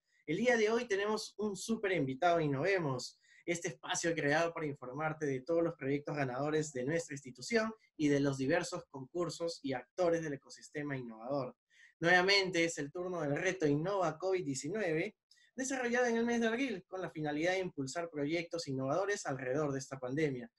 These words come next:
Fueron cuarenta y dos los proyectos ganadores con un potencial enorme.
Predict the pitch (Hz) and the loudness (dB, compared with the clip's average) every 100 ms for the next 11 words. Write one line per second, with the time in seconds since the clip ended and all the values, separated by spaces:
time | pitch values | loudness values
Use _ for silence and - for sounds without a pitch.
0 | _ _ 185 185 190 185 151 139 131 135 | _ _ -2 0 0 0 0 0 0 0
1 | 139 202 202 175 - 131 147 175 170 170 | 2 4 2 0 -2 -2 0 0 -2 -2
2 | 143 131 131 151 165 160 - 147 156 156 | 0 0 0 0 0 -2 -4 -6 -4 -6
3 | 147 131 127 160 135 160 143 131 165 | -4 -4 0 0 2 0 -2 -2 -6